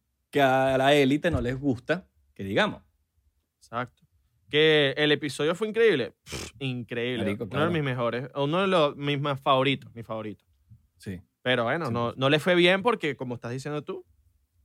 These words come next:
Speaker 2: lo banearon.
Speaker 1: Lo banearon.
Speaker 2: Papi, ojalá, eh, hoy, ahorita juega Miami Heat Los Ángeles el, el
Speaker 1: Lo voy a ver. Pero
Speaker 2: Ah.
Speaker 1: estás hablando de cosas que están pasando el día anterior, Abelardo. La
Speaker 2: Pero
Speaker 1: gente
Speaker 2: te,
Speaker 1: mañana va a
Speaker 2: pero yo
Speaker 1: saber.
Speaker 2: sé, mano.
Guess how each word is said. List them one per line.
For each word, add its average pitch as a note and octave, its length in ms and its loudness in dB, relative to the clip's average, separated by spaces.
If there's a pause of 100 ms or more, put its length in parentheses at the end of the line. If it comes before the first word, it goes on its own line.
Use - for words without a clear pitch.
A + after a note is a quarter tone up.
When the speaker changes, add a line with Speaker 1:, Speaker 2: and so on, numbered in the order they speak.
(480)
Speaker 2:
lo G3+ 380 2
banearon. G3+ 540 4 (600)
Speaker 1:
Lo G3 520 2
banearon. D3+ 1400 2
Speaker 2:
Papi, E3+ 300 4
ojalá, F3 580 6 (220)
eh, D3 400 2
hoy, C#3+ 160 0
ahorita C3+ 260 -6
juega F3+ 240 -2
Miami C3 380 -2
Heat C3 260 -6
Los D#3 260 -6
Ángeles D#3+ 460 -2
el, C3 280 -2
el B2+ 140 0
Speaker 1:
Lo A#2+ 60 2
voy A#2 120 2
a B2 100 2
ver. A2 320 0 (480)
Pero B2 160 2
Speaker 2:
Ah. C3 80 2
Speaker 1:
estás C3+ 200 -2
hablando F#3+ 280 2
de G3 80 2
cosas F#3 300 2
que - 60 -6
están C3+ 180 -2
pasando E3 300 -4
el C3 60 -2
día B2 120 0
anterior, D3 420 0
Abelardo. A2+ 480 -2
La G2+ 60 -8
Speaker 2:
Pero C#3 240 2
Speaker 1:
gente B2+ 100 -4
Speaker 2:
te, C#3+ 80 2
Speaker 1:
mañana C#3 300 -2
va A#2 80 -2
a - 20 -6
Speaker 2:
pero C3+ 180 -2
yo B2 60 0
Speaker 1:
saber. C#3 160 0
Speaker 2:
sé, D3 360 0
mano. D3+ 380 0